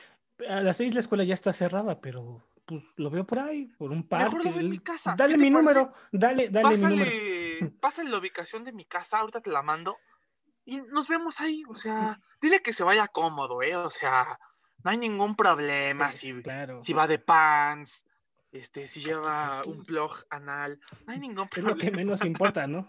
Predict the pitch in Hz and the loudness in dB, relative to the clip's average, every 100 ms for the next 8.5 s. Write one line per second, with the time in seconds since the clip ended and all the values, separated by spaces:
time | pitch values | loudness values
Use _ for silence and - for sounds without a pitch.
0 | - - - 214 - - - _ _ - | -16 -6 -2 -2 -4 -20 -20 _ _ -20
1 | - - 156 214 202 - 160 147 127 110 | -8 -2 0 2 2 2 0 0 -2 -6
2 | 131 151 143 139 135 131 - - _ _ | -6 -4 -2 -2 -2 -4 -6 -16 _ _
3 | _ _ _ _ _ 170 175 208 208 202 | _ _ _ _ _ 0 4 4 6 4
4 | - _ _ _ _ - 311 170 156 185 | 2 _ _ _ _ -4 0 0 -2 -4
5 | 196 - 240 190 240 220 - 196 185 - | -6 -4 -2 0 0 0 2 2 0 -2
6 | 180 160 196 147 143 135 123 - - - | -2 -4 -6 -8 -12 -14 -18 -20 -20 -20
7 | - - 190 190 - - - - - - | -18 -6 -4 -4 -8 -18 -18 -14 -10 0
8 | - - 156 - | 4 4 4 0